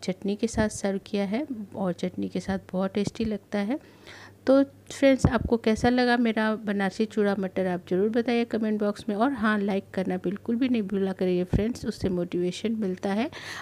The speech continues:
आगे और अच्छा रेसिपी लाने के लिए। तो वो तो फ्री का होता है, तो प्लीज़ आप लोग ज़रूर किया करिए, भूला नहीं करिए। और अगर आपको रेसिपी पसंद आई है तो लाइक, कमेंट, शेयर कीजिए और चैनल पर नए हैं तो चैनल को सब्सक्राइब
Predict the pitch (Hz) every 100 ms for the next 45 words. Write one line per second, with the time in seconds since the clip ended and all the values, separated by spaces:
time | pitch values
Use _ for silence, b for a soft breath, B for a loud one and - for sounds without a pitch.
0 | - 185 185 202 - 202 214 214 - 233
1 | 220 214 - 214 226 214 202 208 208 220
2 | 214 220 285 B B - - 196 190 190
3 | 185 262 - 269 220 214 208 214 208 190
4 | 208 196 185 190 - 180 170 160 - 165
5 | 170 175 180 214 - 226 226 208 208 214
6 | 208 202 220 233 233 226 208 214 226 277
7 | B B B B - 208 208 208 208 208
8 | 202 180 208 247 285 - 285 277 - 269
9 | 277 - 247 247 247 233 240 220 226 214
10 | 190 190 190 185 185 - 190 214 - 220
11 | 214 220 226 196 185 160 170 175 - -
12 | - - 302 285 302 294 254 247 254 269
13 | 262 254 247 220 208 208 202 208 190 -
14 | 190 220